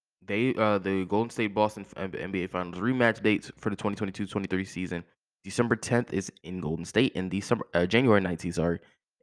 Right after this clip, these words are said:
in Boston. I'm very, again, willing to see what the Golden State, I wanna see what the Golden State Warriors look like without their, the crazy bench. I mean, granted, they still got a crazy bench because, uh,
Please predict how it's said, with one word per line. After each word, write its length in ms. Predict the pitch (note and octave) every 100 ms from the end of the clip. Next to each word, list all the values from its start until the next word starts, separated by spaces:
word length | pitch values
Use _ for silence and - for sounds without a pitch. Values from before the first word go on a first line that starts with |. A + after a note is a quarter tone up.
| -
in 400 | G#2+ G2+ F#2+ F#2
Boston. 640 | G2 G2+ G#2+ - D2 - _ _ _ _ _ _ _ _ _
I'm 340 | F#2+ A2+ A2+ F2+
very, 360 | F2+ G2 G2+ F#2+
again, 460 | G2 A2+ A#2+ F#2+ E2+
willing 260 | F2+ G2+ A2
to 60 |
see 160 | A2 G#2
what 140 | G2
the 80 | G2
Golden 240 | F2 G2
State, 160 | G2+ -
I 80 | -
wanna 280 | D3+ F#3 F3
see 100 | D#3+
what 80 | D#3
the 60 |
Golden 180 | D#3 D#3
State 140 | D3+ D3
Warriors 340 | C3 A#2+ C#3
look 160 | A#2+ -
like 160 | A#2 F#2
without 600 | G#2+ - G#2 G#2+ - -
their, 520 | F#2+ G2 G2 F#2 F#2 _ _ _ _ _ -
the 80 |
crazy 540 | F2 - C3+ C3 A#2 A2+
bench. 420 | E2+ G2 G2+ - -
I 60 | G#2+
mean, 140 | G2+
granted, 320 | F#2 F2+ E2+
they 120 | E2+
still 160 | F2 F2+
got 120 | F2
a 40 | -
crazy 320 | E2 E2+ D#2+
bench 320 | C#2+ C#2 -
because, 400 | - - D#2+ D2+
uh, 120 | -